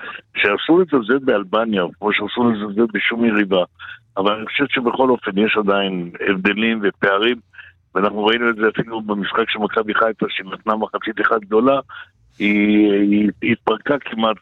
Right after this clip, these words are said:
לחלוטין במחצית השנייה, והפסידה את המשחק. זאת אומרת, חסר לנו, אנחנו מתקדמים,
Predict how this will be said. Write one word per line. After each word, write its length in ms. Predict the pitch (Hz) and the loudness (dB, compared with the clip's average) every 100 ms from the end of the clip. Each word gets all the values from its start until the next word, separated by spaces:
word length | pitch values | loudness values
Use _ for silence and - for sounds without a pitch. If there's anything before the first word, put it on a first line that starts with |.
| - | -2
לחלוטין 640 | 107 101 - 107 95 127 117 | 0 2 0 -2 0 0 0
במחצית 400 | 104 98 - 117 | 0 -4 -2 0
השנייה, 340 | 110 107 104 104 | 0 0 0 2
והפסידה 380 | 107 - 175 165 | -2 2 2 2
את 100 | - | 0
המשחק. 420 | 101 90 90 85 - - - - _ | -4 -4 -4 -4 -6 -20 -20 -20 _
זאת 80 | - | 0
אומרת, 200 | 135 139 - | 2 2 0
חסר 300 | 139 - 175 | -4 2 4
לנו, 400 | 160 127 107 107 | 6 4 2 0
אנחנו 160 | 107 | 0
מתקדמים, 560 | 120 - 123 120 151 | 0 0 -2 2 2